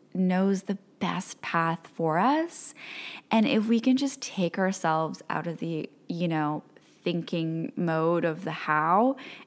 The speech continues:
and trust that inner guidance and trust that the path is gonna be lined up for us, then all of a sudden we start to get these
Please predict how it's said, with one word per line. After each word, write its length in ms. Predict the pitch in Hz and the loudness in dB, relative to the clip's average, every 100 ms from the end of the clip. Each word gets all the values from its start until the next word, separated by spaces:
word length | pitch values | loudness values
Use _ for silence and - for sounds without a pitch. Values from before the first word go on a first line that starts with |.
| _ | _
and 480 | - 165 156 160 - - _ | -2 0 0 -2 -6 -12 _
trust 800 | - - - 165 220 - - - - | -12 -10 -2 0 0 -2 -10 -12 -6
that 220 | 170 - - | 0 0 0
inner 240 | 170 160 | -4 -4
guidance 560 | 170 147 151 180 208 - | -4 -4 -2 0 0 -2
and 120 | 165 | -4
trust 680 | - - - 160 185 - - | -6 -8 -4 0 0 -2 -8
that 180 | 175 - | -10 -10
the 80 | |
path 500 | - - 165 160 160 | -10 -6 -2 -2 -4
is 100 | - | -10
gonna 240 | - 165 165 | -6 -2 -2
be 300 | - 156 165 - - - - - - _ _ _ | -6 -8 -12 -16 -20 -20 -20 -20 -20 _ _ _
lined 440 | - 170 156 160 156 | -2 2 2 2 2
up 180 | - - | -2 -4
for 220 | 240 233 | -2 0
us, 480 | 262 302 311 - - _ - | 2 0 -2 -8 -14 _ 0
then 560 | 185 175 170 170 170 - _ _ - | 4 4 2 0 -2 -6 _ _ -8
all 200 | 175 226 | -2 -2
of 120 | 277 | 0
a 100 | 302 | -2
sudden 460 | - 190 185 196 196 | 0 2 4 2 2
we 100 | 196 | 0
start 400 | - 175 165 - | -2 -2 -2 -6
to 460 | - 165 165 - - - - - - - _ _ _ | -6 -4 -4 -6 -8 -20 -20 -20 -20 -20 _ _ _
get 340 | 202 190 190 - | 2 2 0 -2
these 560 | 190 185 175 175 - | 2 2 0 -4 -10